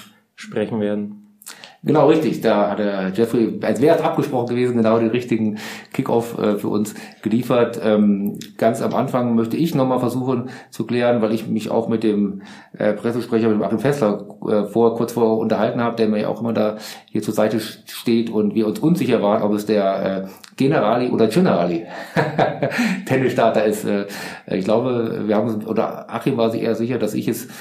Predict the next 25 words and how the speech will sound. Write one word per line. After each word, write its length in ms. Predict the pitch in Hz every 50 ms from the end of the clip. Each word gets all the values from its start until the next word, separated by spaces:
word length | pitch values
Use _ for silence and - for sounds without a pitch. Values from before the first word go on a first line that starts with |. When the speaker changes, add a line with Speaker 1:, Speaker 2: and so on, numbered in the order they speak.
| - - -
Speaker 2:
nicht 180 | 139 151 151 147
korrekt 300 | - 113 98 98 101 -
ausspreche, 400 | - 104 104 - - 110 110 101
sondern 340 | 101 107 107 104 101 92 -
der 120 | 95 92
Generali 580 | 95 - 135 135 120 104 85 80 80 82 87 85
ist. 260 | - 85 - - 85
Oder 220 | 85 87 90 87
wie 80 | 90 92
könnt 200 | - 104 101 -
ihr 200 | 101 101 95 95
mir 180 | 98 98 95
als 140 | 87 92 -
Profis 320 | - - 110 107 - - -
das 160 | - - -
sagen? 300 | - - - - - - -
Speaker 1:
Ja, 160 | 156 151 151 135 -
genau, 220 | - 131 113 110 110
richtig. 280 | 110 104 - - 117
Also 160 | 117 107 110
es 60 | 117 113
ist 100 | - 120
der 60 | 107
Generali 500 | - - 123 123 127 117 110 117 117 113
Tennisstarter. 560 | - 117 113 110 - - 120 117 - 127